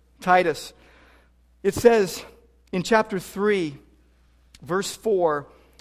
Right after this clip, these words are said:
"When the kindness of God our Savior appeared," He saved us. Not on the basis of deeds which we have done in righteousness, but according to His mercy.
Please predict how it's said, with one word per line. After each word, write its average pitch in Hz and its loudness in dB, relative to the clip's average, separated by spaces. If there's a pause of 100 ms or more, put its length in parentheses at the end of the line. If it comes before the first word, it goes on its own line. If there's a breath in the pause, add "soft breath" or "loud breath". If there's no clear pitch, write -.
(160 soft breath)
"When 208 0
the 208 2
kindness 302 -2
of 196 -8
God 202 2
our 185 -4
Savior 180 -6
appeared," 147 -6 (2750)
He 220 -4
saved 294 2
us. - -16 (1300)
Not 277 -2
on 453 -2
the 359 -2
basis 214 2
of 160 -4
deeds 185 -4
which 185 -2
we 180 -4
have 160 0
done 160 -2
in 131 -6
righteousness, 226 -10 (300 soft breath)
but 214 -4
according 226 -4
to 247 -10
His 247 -6
mercy. 262 -4